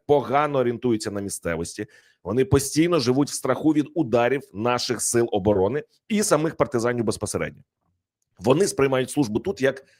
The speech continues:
найнебезпечніше заслання, з якого можна не повернутися. І, скажемо чесно, вони не повертаються. Да?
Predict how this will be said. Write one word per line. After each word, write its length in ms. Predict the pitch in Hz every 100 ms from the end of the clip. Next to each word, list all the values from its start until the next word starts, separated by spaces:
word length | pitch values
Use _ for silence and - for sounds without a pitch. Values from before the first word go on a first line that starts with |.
| _
найнебезпечніше 1200 | 120 165 170 170 135 156 - 165 143 - 101 104
заслання, 640 | 101 120 - 98 92 107 147 _ -
з 100 | -
якого 260 | 135 185 135
можна 300 | 170 139 135
не 100 | 135
повернутися. 560 | 139 143 127 82 80
І, 60 | 110
скажемо 360 | - 247 208
чесно, 340 | 196 226 185 139
вони 240 | 127 170
не 220 | 135 135
повертаються. 800 | 151 147 139 127 135 110 92 - - _ - -
Да? 340 | 92 147 214